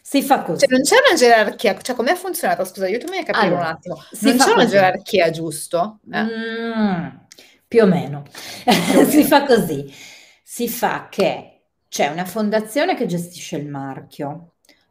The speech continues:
Speaker 1: C'è
Speaker 2: Ok.
Speaker 1: Matt Mullenweg, che è il project lead, cioè il co-founder e project lead, quindi lui
Speaker 2: Sì.
Speaker 1: definisce una roadmap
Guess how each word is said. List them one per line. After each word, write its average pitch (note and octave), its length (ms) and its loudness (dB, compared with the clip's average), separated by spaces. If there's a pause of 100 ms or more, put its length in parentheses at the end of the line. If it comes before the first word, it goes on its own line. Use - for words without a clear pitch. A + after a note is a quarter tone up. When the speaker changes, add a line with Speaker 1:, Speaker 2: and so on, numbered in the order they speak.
Speaker 1:
C'è G#3 220 4
Speaker 2:
Ok. E3 80 4
Speaker 1:
Matt G#3+ 300 2
Mullenweg, B3+ 960 2
che E3+ 220 0
è F3 100 2
il E3+ 200 0
project F3 440 -4
lead, E3+ 280 -4
cioè F3 160 -2
il D#3 200 -4
co-founder G#3+ 680 0
e F3 100 -2
project E3 460 -4
lead, G#3 440 0
quindi F#3 340 0
lui A3 380 -2
Speaker 2:
Sì. - 80 -6
Speaker 1:
definisce F#3 880 -4
una F#3 240 -2
roadmap G3+ 1300 0